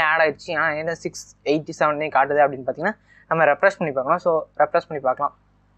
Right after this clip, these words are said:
இப்போ வந்து பார்த்தீங்கன்னா வந்து ஆட் ஆயாச்சு. So, உங்களோட ஸ்பேஸ் வந்து பார்த்தீங்கன்னா இப்படி ஆட் ஆயிடுச்சு.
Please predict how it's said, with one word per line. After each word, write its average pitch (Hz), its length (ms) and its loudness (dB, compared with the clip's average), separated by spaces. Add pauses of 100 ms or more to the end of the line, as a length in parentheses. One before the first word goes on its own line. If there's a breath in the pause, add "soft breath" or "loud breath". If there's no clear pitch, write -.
(460)
இப்போ 151 140 -4
வந்து 165 120 -6
பார்த்தீங்கன்னா 156 380 0
வந்து 156 140 0 (140)
ஆட் 151 180 4
ஆயாச்சு. 139 400 -2 (1300)
So, - 140 -2
உங்களோட 165 260 4
ஸ்பேஸ் 170 280 -2
வந்து 156 120 -6
பார்த்தீங்கன்னா 143 320 2
இப்படி 135 160 4
ஆட் 131 100 2
ஆயிடுச்சு. 131 220 -6